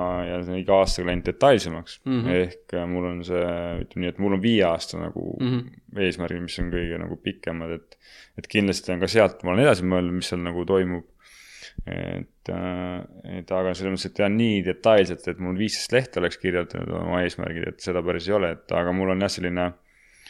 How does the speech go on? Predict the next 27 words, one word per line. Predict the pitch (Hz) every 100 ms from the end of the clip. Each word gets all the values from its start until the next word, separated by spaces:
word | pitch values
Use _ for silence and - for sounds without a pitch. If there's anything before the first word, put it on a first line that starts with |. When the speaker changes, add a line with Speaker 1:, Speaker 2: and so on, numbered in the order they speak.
| - _ _
Speaker 1:
mitmekordist, | 107 117 - 98 117 101 -
mul | 90 90
on | 92
vision | 139 143 113
board, | 98 98 95 - -
mis | 135 123
Speaker 2:
Mhm. | 92
Speaker 1:
on | 90 90
nagu | 90 87 87 90 85
pigem | 95 90 87
selline | 87 87 87
aasta | 139 139 - 95 90
eesmärk, | 87 92 - -
Speaker 2:
Mhm. | 131 120 123
Speaker 1:
siis | - 87
on, | 90 87 87
äh, | 87 87 87 50 50 50
märkmik, | 110 143 156 - 92 - - - _ _ _ - - - _ -
nii-öelda, | 92 90 92
kus | 92 -
on | 90
siis | 87 87 -
kirjas | 98 95 92 90 - - _ -
ja, | 87 90 90 90 90 90 90 90 -
ja | 95 87
siis | 92 92 -
nagu, | 92 90 87 90 90 87